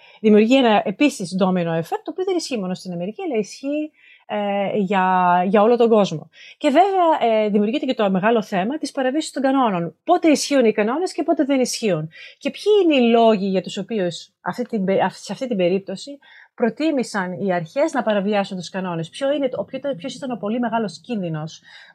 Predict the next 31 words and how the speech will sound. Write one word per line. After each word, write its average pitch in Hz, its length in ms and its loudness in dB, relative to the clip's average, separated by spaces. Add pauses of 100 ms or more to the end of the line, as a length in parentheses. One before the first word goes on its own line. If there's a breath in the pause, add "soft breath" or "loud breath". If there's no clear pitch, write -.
που 180 160 -6
τίθεται, 202 420 -2 (380 loud breath)
έτσι 254 180 2
ώστε 269 180 -4
να 220 140 -2
γίνει 247 200 0
η 254 40 -2
παραβίαση 220 400 -2
των 214 100 -4
κανόνων. 196 400 2
Δηλαδή, 196 260 -2
να 190 160 0
πω 233 200 0
το 262 80 0
εξής, 208 400 -2
ότι 202 200 -6
η, 214 300 -4 (120)
η, 196 500 -4
η 190 420 -2
νομοθεσία 180 920 -2 (300 loud breath)
προβλέπει 220 800 2
την 185 100 -4
παραβίαση 170 560 0
των 156 140 -6
κανόνων 165 480 0
κάτω 196 220 -2
από 175 160 -6
πολύ 180 240 0
ειδικές 170 440 -4 (160)
περιπτώσεις. 170 680 -2 (340 loud breath)
Αλλά 262 240 6